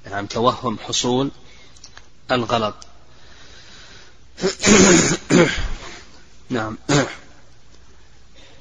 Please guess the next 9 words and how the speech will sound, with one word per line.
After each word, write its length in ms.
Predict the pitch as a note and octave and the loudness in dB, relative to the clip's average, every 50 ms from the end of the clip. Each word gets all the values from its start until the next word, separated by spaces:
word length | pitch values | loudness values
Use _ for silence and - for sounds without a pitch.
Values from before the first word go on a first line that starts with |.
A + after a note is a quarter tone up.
| - - - - - - - - - - - - - - - - - - - - - - - - - - - - - - - - | -20 -20 -20 -20 -20 -20 -20 -20 -20 -20 -20 -20 -20 -20 -20 -20 -20 -20 -20 -20 -20 -20 -20 -20 -20 -20 -20 -20 -20 -20 -20 -12
ف-، 400 | - - B2 A#2 A#2 A#2 A#2 A#2+ A#2+ - - B2+ C3 B2+ A#2 - - - - - - - - - - - - - - - - - - - - - - - - - - - - | -4 0 2 4 4 4 2 2 0 -4 -2 -2 0 0 -2 -4 -10 -14 -18 -18 -20 -20 -20 -20 -20 -20 -20 -20 -20 -20 -20 -20 -20 -20 -20 -20 -20 -20 -20 -20 -20 -18 -8
كأبي 360 | - C3+ C3 C3+ C3+ C3+ C3 | -2 0 0 2 4 4 4
إسحاق 380 | B2 - - - - C#3+ C3+ - - - - - - - - | 4 4 2 4 4 4 2 2 -2 -10 -18 -18 -6 -4 -2
إبراهيم 560 | C3 A#2 A#2+ A#2+ A#2 A#2+ C3+ C3+ B2+ A#2+ A#2+ | 0 4 4 4 4 4 2 2 2 2 0
بن 200 | A2+ B2 A#2 A2 | 0 0 -2 0
إسحاق 580 | A2 A2 - - - C3+ C3 B2 - - - - - | 0 -2 -2 0 2 2 2 2 0 -4 -8 -4 -2
المدني 640 | C3 A#2+ A2+ A2+ C3+ C#3 B2+ A#2+ A2+ A#2 C3 D3+ - - - - - - - - - - - | 0 0 2 2 2 2 2 0 0 2 0 0 -2 -6 -12 -20 -20 -20 -20 -20 -12 -4 0
إلى 200 | C3+ B2+ A#2+ A2+ | 0 2 2 0
آخره. 480 | G#2+ - - B2+ A#2 G#2 G#2 B2 D3 | 0 -2 -4 -2 -2 -2 -2 -2 -2